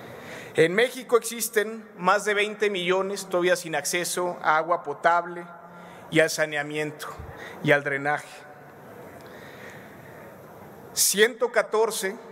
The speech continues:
de los seiscientos cincuenta y tres acuíferos que hay en el territorio nacional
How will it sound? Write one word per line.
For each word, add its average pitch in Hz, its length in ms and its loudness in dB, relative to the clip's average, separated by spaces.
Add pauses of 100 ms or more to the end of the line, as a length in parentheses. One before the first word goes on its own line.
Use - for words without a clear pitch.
(140)
de 160 100 2
los 160 240 2
seiscientos 208 640 0
cincuenta 190 400 0
y 170 60 -4
tres 185 240 -2
acuíferos 202 720 0
que 190 100 4
hay 196 60 2
en 190 40 -2
el 185 100 0
territorio 175 720 2
nacional 160 800 0